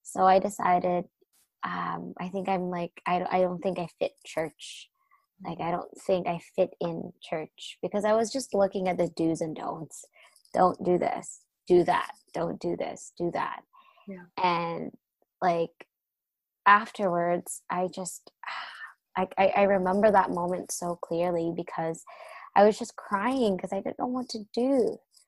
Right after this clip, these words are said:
Speaker 1: There's this longing in my heart, and I'm just like, "I can't understand." And it wasn't until really Fearless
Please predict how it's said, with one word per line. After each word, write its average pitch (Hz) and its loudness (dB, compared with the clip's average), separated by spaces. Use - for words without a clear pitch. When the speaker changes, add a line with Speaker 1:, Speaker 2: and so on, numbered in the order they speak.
Speaker 1:
There's 196 -8
this 190 -12
longing 226 -2
in 214 -2
my 196 -2
heart, 196 2
and 190 -2
I'm 190 -8
just 202 -12
like, - -2
"I 202 0
can't 226 -8
understand." 202 -8
And 202 -2
it 196 -6
wasn't 254 -2
until 196 -4
really 190 0
Fearless 202 -6